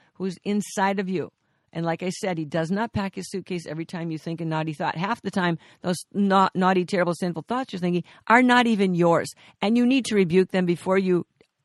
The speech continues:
own them and feel guilty for them. If you have a, for example, a perverted thought in your mind, a pornographic thought,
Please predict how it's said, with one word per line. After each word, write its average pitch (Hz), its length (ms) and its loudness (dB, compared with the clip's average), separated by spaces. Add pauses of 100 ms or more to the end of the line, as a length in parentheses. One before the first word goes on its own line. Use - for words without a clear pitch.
own 196 240 4
them 151 140 0
and 151 140 -2
feel 165 140 0
guilty 190 360 -2
for 170 100 -6
them. 151 160 -4
If 233 200 0
you - 100 -6
have 160 120 -4
a, 160 140 -2 (120)
for 175 80 -12
example, 151 500 -14 (380)
a 175 80 2
perverted 165 500 0
thought 175 240 -2
in - 60 -8
your 175 120 -2
mind, 160 360 -4 (180)
a 143 80 -6
pornographic 156 680 -8
thought, 156 240 -10